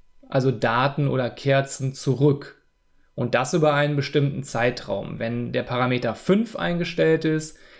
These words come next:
dann werden die letzten fünf Kurse von dem aktuellen Close-Kurs abgezogen und verglichen. Und es gibt noch so eine kleine Pufferzone da drin, dass es nicht die letzten fünf sind, sondern die fünf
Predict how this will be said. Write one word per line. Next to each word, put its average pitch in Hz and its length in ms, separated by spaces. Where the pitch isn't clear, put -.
dann 123 260
werden 131 340
die 117 120
letzten 139 520
fünf 151 640
Kurse 180 760
von 147 240
dem 139 140
aktuellen 131 460
Close-Kurs 139 1000
abgezogen 147 760
und 131 160
verglichen. 185 800
Und - 140
es 120 140
gibt 135 100
noch 127 100
so 127 120
eine 120 100
kleine 113 300
Pufferzone 180 720
da 160 120
drin, 147 260
dass 131 100
es 123 140
nicht 123 240
die - 80
letzten 139 500
fünf 151 300
sind, 139 320
sondern 123 400
die 120 100
fünf 143 480